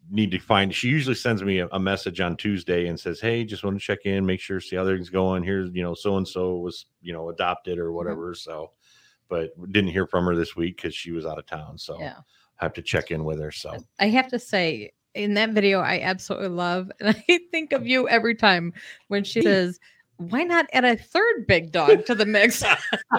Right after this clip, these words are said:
Speaker 1: <laughs>
Speaker 2: And I just love that dog that jumps all around. She's so cute.
Speaker 1: I noticed a dog in the video this time that I'd never really noticed before. He was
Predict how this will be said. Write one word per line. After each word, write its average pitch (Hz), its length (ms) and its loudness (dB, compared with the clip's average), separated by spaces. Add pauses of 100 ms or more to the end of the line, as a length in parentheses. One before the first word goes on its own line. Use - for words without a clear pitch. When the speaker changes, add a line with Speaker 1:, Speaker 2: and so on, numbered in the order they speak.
(3500)
Speaker 1:
<laughs> 277 120 2 (840)
Speaker 2:
And - 160 -2
I 269 160 2
just 254 260 -6
love 247 380 -2
that 233 140 -8
dog 233 260 -4
that 220 160 -4
jumps 254 320 2
all 226 260 -8
around. - 500 -4
She's 311 300 -6
so 330 240 -6
cute. 330 480 -8 (320)
Speaker 1:
I 139 100 6
noticed 180 440 4
a 151 60 4 (120)
dog 117 220 4
in 113 80 0
the 107 60 2
video 107 320 2
this 98 180 -2
time 95 200 0
that 92 120 2
I'd 92 160 0
never 135 280 4
really 110 260 2
noticed 95 400 0
before. 80 560 -8
He 101 140 -4
was 95 240 -2